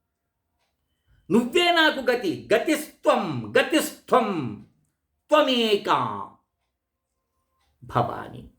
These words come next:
నాకు వేరే గతి లేదమ్మా, ఇక నాకు వేరే గతే లేదు, నువ్వే నాకు గతి, త్వమేక, నువ్వు ఒక్కదానివే గతి, ఇక వేరేది ఏది నాకు గతి లేదు." ఒక భవానీ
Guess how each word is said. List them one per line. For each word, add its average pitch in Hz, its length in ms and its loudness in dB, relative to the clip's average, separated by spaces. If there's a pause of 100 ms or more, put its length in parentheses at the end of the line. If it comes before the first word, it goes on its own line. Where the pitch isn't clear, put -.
(400)
నాకు 311 200 4
వేరే 294 320 2
గతి 240 300 2
లేదమ్మా, 202 800 0 (1400)
ఇక 208 140 2
నాకు 247 260 2
వేరే 226 500 2
గతే 262 320 -2
లేదు, 202 600 -4 (1900)
నువ్వే 226 320 4
నాకు 254 360 0
గతి, 139 320 -12 (1300)
త్వమేక, 294 500 4 (500)
నువ్వు 196 200 -18
ఒక్కదానివే 311 720 2
గతి, 294 220 6
ఇక 180 300 -2
వేరేది 240 460 0
ఏది 254 220 -6
నాకు 254 440 -2 (240)
గతి 190 260 2
లేదు." 240 200 2
ఒక 170 220 2
భవానీ 190 1120 2